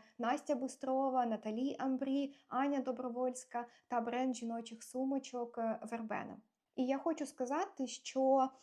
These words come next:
я для них створила не просто, да, там якісь красиві сайти, а я створила сайти, які дійсно допомагають їм продавати і просувати їх бренд. Якщо на перший погляд може здатися:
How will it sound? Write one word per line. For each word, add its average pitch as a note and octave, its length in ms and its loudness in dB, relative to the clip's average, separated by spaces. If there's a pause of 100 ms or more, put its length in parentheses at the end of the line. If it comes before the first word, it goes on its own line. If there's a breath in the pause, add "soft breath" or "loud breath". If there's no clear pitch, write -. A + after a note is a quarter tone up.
(140 loud breath)
я D4+ 480 2
для B3+ 200 0
них C4+ 160 0
створила C4 500 0
не A#3 100 -2
просто, D4 480 -2
да, B3 220 0
там A#3+ 180 -2
якісь A3+ 280 -6
красиві A3+ 540 -6
сайти, G#3 580 -8 (240 soft breath)
а A#3+ 100 2
я C4 180 4
створила C4 600 0
сайти, C#4+ 540 0
які A#3 600 -2 (100)
дійсно A#3+ 640 -2
допомагають A#3 800 0
їм A#3 120 -4
продавати A3 800 -4 (160 loud breath)
і B3+ 100 -2
просувати A#3+ 680 -4
їх A3 220 -4 (140)
бренд. G#3 380 -10
Якщо E4 240 -2
на F4 100 2
перший D4 320 -2
погляд E4 420 4
може C#4 320 2
здатися: B3 720 -2